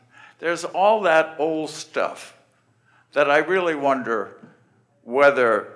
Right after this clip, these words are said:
you can relate to at all. But I do relate to it. I do relate to it. And when Carol had prepared the Oysters Rockefeller,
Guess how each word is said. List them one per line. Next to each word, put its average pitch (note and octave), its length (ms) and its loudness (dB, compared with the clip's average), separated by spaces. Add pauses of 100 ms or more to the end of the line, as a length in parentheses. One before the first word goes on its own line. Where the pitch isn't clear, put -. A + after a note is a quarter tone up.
you C#3 160 -8
can C3+ 260 -8
relate B2+ 480 -4
to C3+ 400 -12
at A2 200 -6
all. - 680 -10 (460)
But - 160 -8
I C3+ 240 -4
do C3 240 -10
relate A#2 420 -8
to - 200 -18
it. - 100 -20 (1400)
I A#2+ 180 -6
do A2+ 200 -10
relate G2+ 400 -10
to - 140 -20
it. - 100 -20 (1900)
And B2 240 -4
when G3 380 -2
Carol C#3+ 500 0
had B2 240 -8
prepared C3+ 480 -8
the A#2 140 -6
Oysters A#2 560 -8
Rockefeller, A#2 800 -8